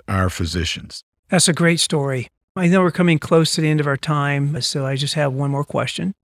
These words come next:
Speaker 2: A-, and just to have people get the chance to know you as a, as a person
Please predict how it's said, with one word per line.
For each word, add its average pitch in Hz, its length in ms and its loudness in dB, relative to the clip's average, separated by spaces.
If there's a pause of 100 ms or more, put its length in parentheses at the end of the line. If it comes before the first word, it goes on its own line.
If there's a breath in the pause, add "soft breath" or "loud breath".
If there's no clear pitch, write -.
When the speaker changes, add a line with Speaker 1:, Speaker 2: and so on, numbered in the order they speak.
(140)
Speaker 2:
A-, 175 260 -2
and 156 280 2
just 165 200 -4
to 165 80 0
have 151 340 2
people 156 300 0
get 151 180 -2
the 160 80 -10
chance 151 300 0
to 147 60 -4
know 139 200 2
you 135 420 0 (220)
as 135 260 0
a, 127 320 -2
as 135 120 -8
a 131 60 -4
person - 520 -4